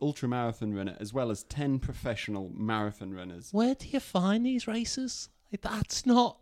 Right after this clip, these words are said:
Speaker 2: a,
Speaker 1: Well,
Speaker 2: a distance.
Speaker 1: Are you not
Speaker 2: Like,
Speaker 1: going,
Speaker 2: that's
Speaker 1: you've
Speaker 2: not
Speaker 1: gotta go to the Westfield Shopping Centre back in
Speaker 2: <laughs>
Speaker 1: nineteen eighty-three, mate.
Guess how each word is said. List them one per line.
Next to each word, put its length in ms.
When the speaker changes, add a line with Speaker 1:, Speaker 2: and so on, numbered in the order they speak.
Speaker 2:
a, 80
Speaker 1:
Well, 200
Speaker 2:
a 120
distance. 840
Speaker 1:
Are 60
you 80
not 60
Speaker 2:
Like, 80
Speaker 1:
going, 120
Speaker 2:
that's 260
Speaker 1:
you've 60
Speaker 2:
not 80
Speaker 1:
gotta 140
go 140
to 60
the 80
Westfield 400
Shopping 360
Centre 260
back 220
in 60
Speaker 2:
<laughs> 0
Speaker 1:
nineteen 340
eighty-three, 480
mate. 400